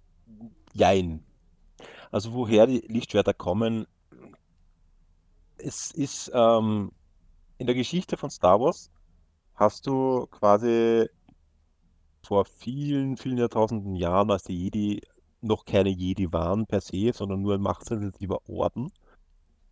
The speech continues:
haben sie schon mit Lichtschwertern gekämpft. Damals, lustigerweise, haben diese Lichtschwerter allerdings noch Batterienpacks gebraucht. Da hatten sie noch nicht diese Energiekristalle.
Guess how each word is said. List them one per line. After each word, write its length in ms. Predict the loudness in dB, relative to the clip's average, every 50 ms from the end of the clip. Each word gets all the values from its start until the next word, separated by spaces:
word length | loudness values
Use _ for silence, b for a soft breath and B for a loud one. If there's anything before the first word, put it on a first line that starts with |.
| _ _
haben 380 | -2 2 2 2 2 2 -2 -4
sie 600 | -4 -2 0 0 2 2 2 2 2 0 -2 -4 -6
schon 320 | -4 -4 -2 -2 -4 -6 -8 _ _
mit 460 | -6 -6 -6 -6 -8 -12 -18 -18 -18 _ _ _ _ _ _ _ -12
Lichtschwertern 640 | -6 -6 -4 -6 -6 -4 0 0 0 0 0 -4
gekämpft. 560 | -6 -6 -6 -4 -4 -2 -2 -2 -2 -4 -8 -12 -20 _ _ _ _ -2
Damals, 560 | 0 0 2 0 0 -4 -6 -8 -12 -18 -20 -20 -20
lustigerweise, 720 | -18 -18 -10 -4 -2 0 2 4 4 4 4 2 0 -2
haben 240 | 0 0 0 0 -2
diese 160 | -6 -6 -6
Lichtschwerter 420 | -6 -6 -6 -4 -4 -2 -2 0 0
allerdings 340 | 0 0 0 -2 -6 -6
noch 140 | -8 -10 -12 _
Batterienpacks 800 | _ -4 -2 -2 -2 -4 -4 -6 -4 -4 -4 -4 -4 -6 -12
gebraucht. 500 | -16 -16 -12 -12 -12 -12 -14 _ -20 -20 _ _ _ _ _ _ -2
Da 100 | -2 -2
hatten 160 | -2 -2 -4
sie 100 | -4 -2
noch 100 | -2 -4
nicht 200 | -4 -6 -6 -8
diese 160 | -6 -4 -4
Energiekristalle. 840 | -4 -4 -6 -8 -10 -14 -16 -14 -14 -14 -8 -6 -6 -4 -4 -6